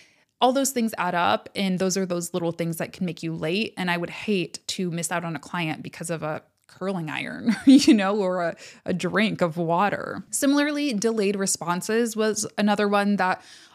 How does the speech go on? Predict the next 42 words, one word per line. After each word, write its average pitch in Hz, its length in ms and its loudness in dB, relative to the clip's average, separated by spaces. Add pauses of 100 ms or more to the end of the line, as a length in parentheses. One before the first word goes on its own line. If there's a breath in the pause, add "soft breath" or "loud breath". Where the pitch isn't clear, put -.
a 220 60 0
lot 208 180 6
of 190 80 -6
people 196 760 0
mentioned, 208 640 2
which 170 500 -2 (100)
kinda 277 180 2
goes 214 240 2
without 190 240 0
saying. 185 540 -2 (500 loud breath)
I 190 300 4
talked 214 280 0
about 196 180 2
it 180 140 -4 (180)
in 180 280 -4
last 180 260 -2
week's 196 220 -6
podcast, 180 440 -6
I 175 60 -4
believe. 170 320 -8
So - 120 -6
if 165 100 -8
you 180 60 -6
wanna 170 180 -4
check - 240 -8
that 170 100 -2
episode 165 400 -6
out, 165 340 0
I 170 300 -6
went 190 200 -4
over 175 140 -6
some 185 160 -2
strategies 165 800 -2
to 185 760 -4 (140)
be 190 440 -4
better 175 420 -2
at - 180 -4
inbound 180 440 0
engagement. 185 760 0
Similar 240 640 2
concepts - 640 -2
here, 208 440 -6